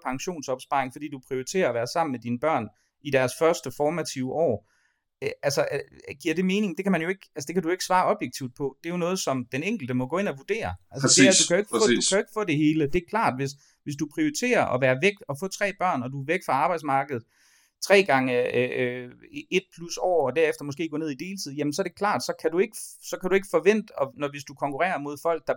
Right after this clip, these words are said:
Speaker 1: prioriterer deres karriere fuldstændig hårdt pumpet, og ikke får børn, og går hjem klokken kva-, eller har en ægtefælle, som tager sig af alt i forhold til børnene og går hjem klokken kvart over syv hver dag, jamen, så er det nok ikke dig, der bliver mest kvalificeret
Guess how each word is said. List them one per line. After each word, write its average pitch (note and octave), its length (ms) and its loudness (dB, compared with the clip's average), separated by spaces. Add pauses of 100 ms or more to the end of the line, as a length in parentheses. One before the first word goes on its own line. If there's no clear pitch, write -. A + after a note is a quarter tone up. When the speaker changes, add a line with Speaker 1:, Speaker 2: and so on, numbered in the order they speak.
Speaker 1:
prioriterer C#3+ 440 2
deres A#2+ 220 0
karriere C#3 420 0
fuldstændig D#3 380 -4
hårdt E3+ 260 0
pumpet, C3 260 -4
og D3 60 -2
ikke F#3+ 140 -6
får D3 100 2
børn, C3+ 300 0
og B2 100 -6
går C3 120 -4
hjem D#3+ 200 -2
klokken A#2+ 340 -6 (440)
kva-, D3 220 2
eller A#2 140 2
har E3+ 160 4
en F3+ 80 0
ægtefælle, C3 500 -4
som A#2+ 180 -4
tager B2+ 140 -2
sig B2+ 140 -6
af D3+ 200 -2
alt G#3 140 -2
i B2 100 -12
forhold C3 180 -2
til - 120 -16
børnene C3+ 280 0
og A2+ 80 -4
går C3+ 80 -6
hjem E3 320 -2
klokken B2+ 220 -4
kvart D#3+ 200 4
over C#3 140 0
syv F3+ 240 -10
hver C#3 140 -6
dag, E3 260 0
jamen, C#3 140 -6
så E3+ 140 0
er E3+ 60 4
det E3+ 120 -2
nok F#3 160 2
ikke F#3 140 -2
dig, F#3 140 0
der G3 80 2
bliver D3+ 140 -6
mest F3 220 -10
kvalificeret C#3+ 560 -2